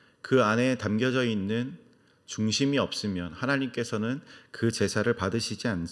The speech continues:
않으십니다. 그런 예배를 받으시는 분이 아니시기 때문이죠. 하나님께서는 상한 심령의 제사를 원하십니다. 다시 말해 자신의 죄악을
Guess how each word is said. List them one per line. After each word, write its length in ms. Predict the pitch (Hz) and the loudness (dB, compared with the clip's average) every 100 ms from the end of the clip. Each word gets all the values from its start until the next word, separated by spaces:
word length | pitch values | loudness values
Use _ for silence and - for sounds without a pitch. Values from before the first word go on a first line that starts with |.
| - - - - - | -10 -20 -20 -20 -2
않으십니다. 760 | 87 120 127 104 90 78 73 - - - - | 4 6 6 4 0 -2 -10 -14 -20 -20 -18
그런 300 | - 143 165 | 10 12 12
예배를 400 | 139 120 143 156 | 12 12 12 10
받으시는 640 | - 107 123 135 143 143 - | 6 2 2 2 2 0 0
분이 460 | 104 117 151 143 - - | 2 2 2 -2 -10 -8
아니시기 600 | - 117 139 - 127 135 | -2 2 4 2 0 2
때문이죠. 580 | 143 139 143 101 - 80 - _ - - - - - | 2 4 2 0 -4 -12 -18 _ -20 -20 -20 -20 0
하나님께서는 720 | 175 185 196 185 180 - 175 | 8 10 10 6 6 8 8
상한 400 | 165 - 220 208 | 6 4 6 6
심령의 500 | 196 214 214 202 180 | 6 6 6 6 2
제사를 460 | 175 113 104 123 135 | 2 2 4 4 4
원하십니다. 720 | 107 98 120 120 92 82 76 | 4 4 2 2 -2 -4 -6
다시 300 | - 104 - | -2 0 4
말해 400 | 139 123 139 117 | 4 4 4 0
자신의 480 | 90 95 107 147 147 | -2 -2 0 4 2
죄악을 640 | - 117 123 113 120 131 | 4 4 6 4 2 0